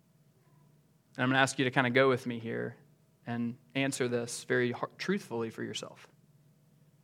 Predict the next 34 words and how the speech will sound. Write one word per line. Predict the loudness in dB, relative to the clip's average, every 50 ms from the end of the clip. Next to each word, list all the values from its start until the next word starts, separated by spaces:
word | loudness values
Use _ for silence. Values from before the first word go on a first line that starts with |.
| _ _ _ _ _ _ _ _ _ _ _ _ _ _ _ _ _ _ _ _ _ _ _
Who | 2 8 8
is | 8 8 8 4
the | 0
Lord | 0 0 -2 -4 -4 -6 -10
to | -12 -14
you? | -14 -14 -16 -18 -20 _ _ _ _ _ _ _ _ _ _ _ _ _ _ _ _ _ _ _ _ _ _ _ _ _ _ _ _ _ _ _ _ _ _ _ _ _ _ _ _ _ _ _ _ _ _ _ _ _ _ _ _ _ _ _ _ _ _ _ _ _ _ -20 _ _ _ -10
If | 0 4
you | 6
were | 8 8
to | 6
describe | 4 4 0 4 8 10 10 12 10 10 6 4
your | 2 2 2
relationship | 2 2 0 0 0 -2 -4 -4 -2 -2 -4 -4 -4
to | -4 0
God, | 2 2 2 2 -2 -4 -8 -10 -14 -20 _ _ _ _ _ _ _ _ _ _ _
what | 0 2 2
would | 4 2
it | 2
be | 2 2
like? | 2 2 0 -4 -10 -16 -20 -20 _ -20 -20 _ _ _ _ _ _ _ _ _ _ _ _ _ _ _ -20 _ _ _ _ _
What | 0 4 6
are | 6 6
you | 4 4 4 4 4
and | 4 2 2
he | 2 2 2 4 4
like | 2 2 0 -2 -6
together? | -12 -12 -10 -10 -12 -12 -16 -20 -20 _ _ _ _ _ _ _ _ _ _ _ _ _ _ _ _ _ _ _ _ _ _ _ _ _ _ _ _ _ _ _ _ _ _ _ _ _ _ _ _ _ _ _ _ _ _ _
What's | -4 -2 0
it | 4 6
like | 6 6 6 4
when | 0 2
you | 2
hang | 0 0 0
out? | 0 0 -2 -4